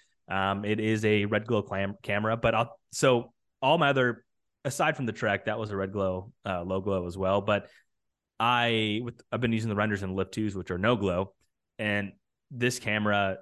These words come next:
I personally have not seen any negative occurrences with, with bucks or, or deer seeing the flash. Um, I had bucks bedding in front of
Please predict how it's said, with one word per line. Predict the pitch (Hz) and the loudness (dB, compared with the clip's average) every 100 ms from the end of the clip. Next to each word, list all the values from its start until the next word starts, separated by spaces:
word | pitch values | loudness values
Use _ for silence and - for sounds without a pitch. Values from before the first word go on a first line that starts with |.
| _ _ _ _ _ - | _ _ _ _ _ -6
I | 107 107 104 - | -2 0 -2 -2
personally | - 107 107 - 110 110 | -2 0 -4 -2 -2 -2
have | 104 101 | -2 -2
not | 98 95 | -4 -6
seen | - 101 98 98 98 95 | -8 -6 -6 -6 -8 -8
any | 98 98 98 98 98 98 95 | -8 -8 -6 -6 -6 -6 -8
negative | 95 98 98 95 | -6 -4 -2 -4
occurrences | 95 98 92 90 92 | -4 -6 -6 -6 -8
with, | 87 - _ - | -8 -12 _ -8
with | 90 - | -6 -2
bucks | 90 - - - | -4 -4 -14 -12
or, | 80 78 - - | -12 -14 -18 -6
or | 92 | -4
deer | 90 90 90 85 _ _ - | -4 -4 -4 -8 _ _ -18
seeing | - 98 95 90 | -12 -10 -10 -10
the | |
flash. | 85 85 85 95 - - - - - - - | -10 -10 -8 -10 -12 -20 -20 -20 -20 -16 -4
Um, | 90 87 101 _ | -2 -4 -8 _
I | 113 117 | -2 2
had | 123 95 | 0 2
bucks | 107 - - | 0 0 -2
bedding | 104 104 98 | 0 0 -2
in | 95 | -6
front | - 95 92 | -4 -4 -4
of | 85 | -6